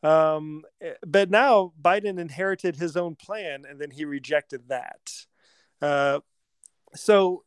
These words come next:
if Trump had stayed, stayed in power, or if he had won a second term, who knows, um,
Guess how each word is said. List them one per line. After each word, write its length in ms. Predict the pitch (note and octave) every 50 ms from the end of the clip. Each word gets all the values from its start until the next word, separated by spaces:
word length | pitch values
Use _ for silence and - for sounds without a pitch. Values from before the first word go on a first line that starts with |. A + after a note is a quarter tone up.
| _ G3+ G3 _ _ _ _ _ _ _ _ _ _ _
if 300 | - A#3 F#3+ F3 - -
Trump 340 | - - - B3+ D4 E4 G3
had 320 | G3 B3 A#3+ A#3 G3 F3+ -
stayed, 380 | - - - A3 A3+ A3+ G#3 _ - - - - _ _
stayed 360 | - - - - G#3 G#3 G#3+ G#3+
in 240 | G#3 G3 F#3+ F3+
power, 600 | - - - F#3+ G#3+ A#3 G3+ E3 D3+ D3+ E3+ F#3 -
or 140 | - E3+ D#3+
if 80 | D3+ -
he 80 | G3
had 100 | G3+ F#3
won 180 | F3 F3+ F3+ F3+
a 60 | E3
second 320 | - - F3+ - F3 E3
term, 340 | - - G#3 G#3+ G3 F3+ E3+ - - - - - - - _
who 160 | - A#3+ D4+
knows, 760 | D4 A#3+ A#3+ D4 C#4 G3 D3+ C3+ C3+ C3 - - - - - - -
um, 500 | - E3 E3 E3 D#3+ D#3 D#3 D#3 D3+ D#3